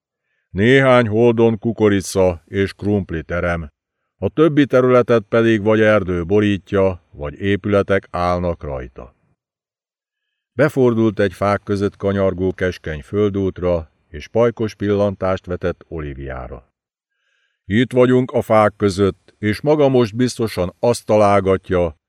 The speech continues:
hogy vajon mi a csodáért nem helyeztük el az épületeket közelebb egymáshoz.“ Olivia elmosolyodott. „Valóban eszembe jutott, de hát mit tudok én a bortermelésről? Biztosan jó okuk volt rá.“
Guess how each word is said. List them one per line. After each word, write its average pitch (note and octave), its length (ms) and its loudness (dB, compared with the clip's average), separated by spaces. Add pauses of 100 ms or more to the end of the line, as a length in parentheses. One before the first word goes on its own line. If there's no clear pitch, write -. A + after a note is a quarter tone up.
(200)
hogy F#2 140 -6
vajon D#3 340 2
mi D3+ 140 -2
a C#3 140 4
csodáért B2 580 2
nem A2+ 180 -4
helyeztük G#2 480 -4
el G2 100 0
az F#2+ 200 -2
épületeket G#2+ 840 -4
közelebb F#2+ 500 -2
egymáshoz.“ C#2 840 -10 (1000)
Olivia A#2+ 540 0
elmosolyodott. D#2 1000 -10 (640)
„Valóban F3+ 480 2
eszembe D#3+ 400 -2
jutott, D#3 520 -4 (220)
de F3+ 100 -2
hát G#3 220 0
mit A#3+ 180 -4
tudok A#3+ 300 0
én A3 140 0
a A3 80 0
bortermelésről? A2 1200 -2 (400)
Biztosan A3 500 -2
jó D#3 200 0
okuk D#3+ 260 -8
volt E3 280 -4
rá.“ A2+ 340 -6